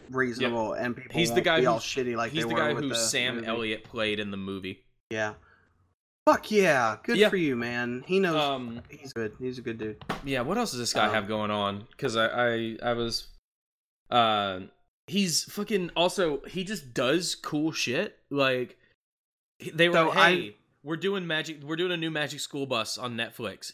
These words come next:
Speaker 2: Do you wanna do the theme
Speaker 1: <laughs>
Speaker 2: song?" Absolutely.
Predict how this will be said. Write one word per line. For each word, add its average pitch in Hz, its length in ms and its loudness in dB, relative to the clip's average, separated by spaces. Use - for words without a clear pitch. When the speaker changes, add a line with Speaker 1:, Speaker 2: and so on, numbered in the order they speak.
Speaker 2:
Do 120 120 -4
you 123 100 0
wanna 208 220 6
do 135 80 -2
the 240 100 -2
theme 311 260 2
Speaker 1:
<laughs> - 0 -
Speaker 2:
song?" 165 420 2
Absolutely. 147 1160 -2